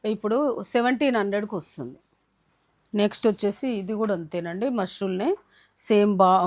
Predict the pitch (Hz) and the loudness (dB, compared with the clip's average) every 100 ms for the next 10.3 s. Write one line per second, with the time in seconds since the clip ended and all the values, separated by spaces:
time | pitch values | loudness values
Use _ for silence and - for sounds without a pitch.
0 | 185 180 185 202 202 208 190 - 202 240 | 0 -4 -4 -2 4 6 4 2 -2 -4
1 | 208 190 - 196 180 180 170 190 180 175 | -6 -6 -4 -6 -4 -8 -8 -8 -6 -6
2 | 175 185 180 196 208 262 - 175 196 277 | -6 -6 -8 -12 -10 -8 -6 -6 -6 -10
3 | - _ _ _ - _ _ _ - 202 | -12 _ _ _ -20 _ _ _ -4 -2
4 | 190 196 190 196 190 - 190 - 240 180 | 0 2 2 2 -2 -2 -6 -2 0 0
5 | 147 - 156 147 147 156 139 156 277 - | -4 -8 -8 -8 -6 -6 -6 -6 -6 -6
6 | _ _ _ _ _ 208 214 185 190 165 | _ _ _ _ _ 0 0 2 0 0
7 | 170 202 403 - 247 202 180 170 147 139 | -4 -2 -4 -2 0 2 0 -2 -4 -8
8 | 139 143 147 - 147 139 - _ _ _ | -12 -12 -14 -14 -14 -14 -16 _ _ _
9 | 208 208 214 226 208 175 - 185 170 156 | 0 4 4 4 2 -2 -4 -4 -4 -6
10 | 165 156 208 | -6 -4 -4